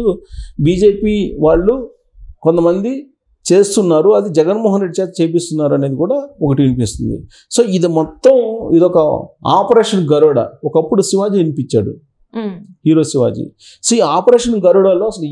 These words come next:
Speaker 1: ఏం జరుగుతుంది అనేది ఒక బీజేపీలో ఉండేటువంటి నరేంద్ర మోడీ, అమిత్ షా టీంకి తప్ప ఎవరికీ తెలియదు, ఎవరికీ తెలిసేటువంటి అవకాశం కూడా లేదు. మనం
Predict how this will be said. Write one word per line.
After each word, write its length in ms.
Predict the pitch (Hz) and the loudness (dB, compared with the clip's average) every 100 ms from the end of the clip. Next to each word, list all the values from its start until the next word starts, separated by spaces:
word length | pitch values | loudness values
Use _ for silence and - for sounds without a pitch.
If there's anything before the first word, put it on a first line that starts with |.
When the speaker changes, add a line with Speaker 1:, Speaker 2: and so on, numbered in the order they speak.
| 175 | -6
Speaker 1:
ఏం 60 | 208 | 2
జరుగుతుంది 420 | 208 208 196 185 170 | 2 0 -8 -8 -4
అనేది 140 | 156 185 | -4 -4
ఒక 60 | 160 127 | -6 -6
బీజేపీలో 540 | 165 196 185 190 175 165 | -2 -2 -2 -4 -4 -2
ఉండేటువంటి 440 | 156 - 139 143 180 160 - - - | -4 -4 -4 -2 -2 -4 -8 -16 -2
నరేంద్ర 300 | 123 170 196 180 | 2 2 2 0
మోడీ, 180 | 165 175 165 | 0 2 0
అమిత్ 180 | 147 151 | 0 -2
షా 80 | 180 170 | 0 0
టీంకి 260 | 151 156 147 131 | 0 -2 0 -2
తప్ప 120 | 135 233 | -2 0
ఎవరికీ 260 | 170 170 175 127 | 0 0 -6 -6
తెలియదు, 280 | 113 95 - _ _ _ _ - | -6 -6 -10 _ _ _ _ 0
ఎవరికీ 300 | 143 196 196 160 | 2 2 -2 -4
తెలిసేటువంటి 380 | 165 165 147 131 | -2 -2 -2 0
అవకాశం 320 | 214 208 196 | 0 0 0
కూడా 140 | 170 120 | 0 0
లేదు. 120 | 101 104 | -2 -2
మనం 140 | 113 | -2